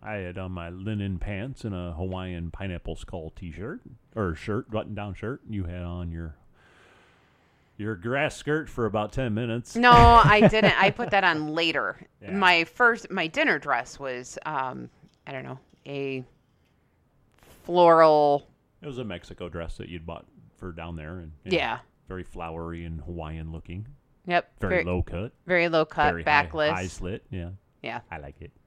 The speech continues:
Speaker 2: You like
Speaker 1: I
Speaker 2: it.
Speaker 1: like it a lot.
Speaker 2: <laughs>
Speaker 1: So, yeah, we did a little dinner, and <laughs> so I don't know if you're aware of this or not.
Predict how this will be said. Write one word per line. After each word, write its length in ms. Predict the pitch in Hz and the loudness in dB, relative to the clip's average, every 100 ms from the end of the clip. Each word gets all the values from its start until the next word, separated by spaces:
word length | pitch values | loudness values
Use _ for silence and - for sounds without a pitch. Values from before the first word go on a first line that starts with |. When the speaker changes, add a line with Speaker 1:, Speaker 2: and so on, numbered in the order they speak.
| _ | _
Speaker 2:
You 100 | 165 | -8
like 240 | 139 127 | -6 -8
Speaker 1:
I 40 | 139 | -10
Speaker 2:
it. 40 | |
Speaker 1:
like 160 | 139 143 | -12 -14
it 80 | 143 | -14
a 120 | 147 | -12
lot. 320 | - 71 73 - - | -12 -12 -14 -18 -4
Speaker 2:
<laughs> 520 | 254 202 247 247 - - - 254 - - | -2 0 -2 -2 -4 -8 -12 -12 -14 -18
Speaker 1:
So, 120 | - | -4
yeah, 180 | 143 131 | 0 2
we 100 | 123 | 2
did 160 | 127 135 | 0 0
a 40 | |
little 220 | 135 135 117 | 0 -2 0
dinner, 440 | 143 180 175 170 | 0 0 0 -2
and 440 | 131 123 143 135 139 | -2 -2 -2 2 2
<laughs> 2000 | 127 - - - - - - _ - - _ _ _ _ _ - - - - | 4 2 0 -6 -12 -16 -18 _ -20 -20 _ _ _ _ _ -20 -20 -20 -20
so 480 | - 170 156 143 - - | -4 2 4 4 2 -2
I 180 | 135 233 | 4 4
don't 200 | 233 160 | 4 2
know 260 | 147 135 | 2 2
if 120 | 120 120 | -2 -4
you're 300 | 104 127 139 | -2 0 0
aware 340 | 104 98 92 | -2 -4 -6
of 100 | 80 | -8
this 240 | 80 76 | -12 -14
or 60 | 80 | -14
not. 260 | 73 71 | -14 -14